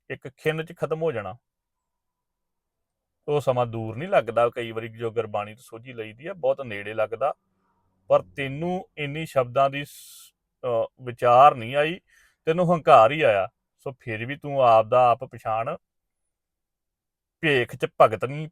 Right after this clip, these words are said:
ਭਗਤੀ ਨਹੀਂ ਹੁੰਦੀ। ਆ ਸਤਿਗੁਰ ਦਾ ਸ਼ਬਦ ਵੀ ਆਉਂਦਾ। "ਸਤਿਗੁਰ ਮਿਲਿਆ, ਭੁੱਖ ਗਈ, ਭੇਖੀ ਭੁੱਖ ਨਾ ਜਾਏ। ਦੁੱਖ ਲੱਗੇ ਘਰ ਘਰ ਫਿਰੇ,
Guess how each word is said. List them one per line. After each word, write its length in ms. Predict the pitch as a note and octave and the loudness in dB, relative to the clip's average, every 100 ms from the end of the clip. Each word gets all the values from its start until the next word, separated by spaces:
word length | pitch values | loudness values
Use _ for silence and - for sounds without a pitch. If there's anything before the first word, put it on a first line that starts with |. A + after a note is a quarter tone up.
| D#3 | -2
ਭਗਤੀ 320 | C3+ G#2 C#3+ | -2 -6 -8
ਨਹੀਂ 140 | F3 | -6
ਹੁੰਦੀ। 320 | C#3 A2+ F#2+ - _ _ _ _ _ _ _ _ _ _ B2 | -8 -10 -14 -20 _ _ _ _ _ _ _ _ _ _ -14
ਆ 40 | |
ਸਤਿਗੁਰ 420 | - A#2 B2+ C3 | -4 -6 -4 -6
ਦਾ 120 | C3 | -2
ਸ਼ਬਦ 300 | C#3+ C3 A#2+ | -2 -2 -4
ਵੀ 120 | D3+ D3+ | -8 -4
ਆਉਂਦਾ। 160 | C#3+ | -4
"ਸਤਿਗੁਰ 260 | - F#3 F3 | -2 0 0
ਮਿਲਿਆ, 560 | D#3+ D#3 D#3 D#3+ E3 - _ _ _ _ _ _ _ _ | 0 4 6 6 4 0 _ _ _ _ _ _ _ _
ਭੁੱਖ 300 | - D#3+ C3 | 8 8 8
ਗਈ, 280 | E3 D#3 D#3 | 4 6 4
ਭੇਖੀ 500 | D#3+ _ D#3 A#2 D3 | -2 _ 0 0 -8
ਭੁੱਖ 360 | C#3+ E3 D3 - | -2 0 0 0
ਨਾ 140 | C3 | -4
ਜਾਏ। 280 | B2 A2 F#2+ _ _ _ _ _ _ _ _ A#2 | 0 -2 -2 _ _ _ _ _ _ _ _ -6
ਦੁੱਖ 340 | A2+ F3 - | 2 2 6
ਲੱਗੇ 480 | E3+ C#3+ A#2 D3 D#3 | 6 6 6 6 6
ਘਰ 320 | - D3+ B2+ | 8 8 8
ਘਰ 340 | - D3 C3+ | 6 6 8
ਫਿਰੇ, 520 | C3 - C#3 C#3 C3+ | 6 -2 -2 2 2